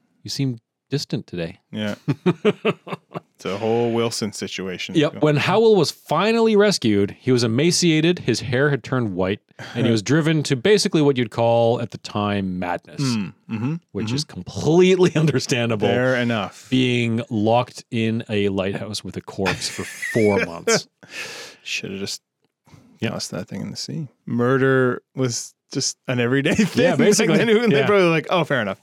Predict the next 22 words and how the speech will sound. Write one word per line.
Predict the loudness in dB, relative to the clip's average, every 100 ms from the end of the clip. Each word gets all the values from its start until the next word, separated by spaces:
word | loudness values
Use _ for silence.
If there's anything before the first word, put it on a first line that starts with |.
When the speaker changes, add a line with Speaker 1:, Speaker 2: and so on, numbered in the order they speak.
| -2
Speaker 1:
Yeah, | 0 0 0
no, | 0
Speaker 2:
You |
Speaker 1:
that's | 2
Speaker 2:
killed | 2
Speaker 1:
good. | 0
Speaker 2:
him? | 0 -2
Yeah, | 0 -2 -2
I |
Speaker 1:
It's | 0
kind | 2 2
of |
Speaker 2:
would've. | 0 0
Speaker 1:
a |
dick. | -2 -2 -6 -4
Speaker 2:
Yeah. | 0 0 0
Speaker 1:
Yeah. | 0 0 -4
Speaker 2:
Yeah. | -2 -2 -4
Speaker 1:
I | -4
see | -2 0
it. | -2 -6 -20 -12 -2
<laughs> | -2